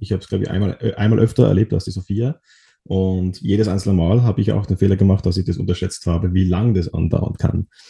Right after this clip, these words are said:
und wie stark das sein kann. Also einerseits, das kann viele, viele Monate sich, äh, in, in die Länge ziehen, bis da wieder mal, ähm,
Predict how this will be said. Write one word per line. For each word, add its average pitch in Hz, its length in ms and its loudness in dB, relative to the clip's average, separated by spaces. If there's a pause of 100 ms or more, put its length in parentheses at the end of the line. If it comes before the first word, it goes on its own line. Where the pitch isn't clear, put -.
(280)
und 87 160 -6
wie 95 300 0
stark 98 320 -2
das 98 160 0
sein - 200 -2 (300)
kann. - 280 -4
Also - 200 -4
einerseits, 90 600 -2 (280)
das - 180 -12
kann 90 200 -4
viele, 156 260 2
viele 120 180 4
Monate 104 640 2 (240)
sich, - 400 -10
äh, 90 340 -4
in, 95 120 -4
in 95 100 -6
die 98 80 -4
Länge 120 240 0
ziehen, 113 540 2
bis 104 200 -4
da 98 360 -2
wieder 98 100 -2
mal, 95 220 -2
ähm, 92 460 -4